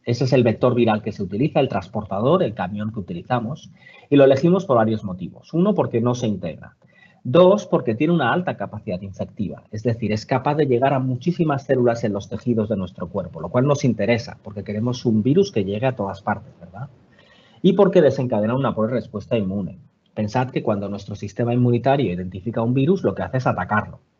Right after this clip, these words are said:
Y lo que queremos es evitar que eso se produzca. Y con los adenovirus asociados,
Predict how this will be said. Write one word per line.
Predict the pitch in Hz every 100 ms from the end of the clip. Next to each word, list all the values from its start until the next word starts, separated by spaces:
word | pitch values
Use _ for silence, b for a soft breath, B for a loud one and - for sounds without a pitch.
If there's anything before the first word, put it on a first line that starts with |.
| _ _ _
Y | 117
lo | 110
que | 110
queremos | 110 113 127
es | 131
evitar | 117 104 101 117
que | 113 110
eso | 107
se | 135 127
produzca. | 85 98 101 - - -
Y | 120
con | 120
los | 117 -
adenovirus | 120 107 104 104 135 160 151
asociados, | 135 147 170 165 156 190 - -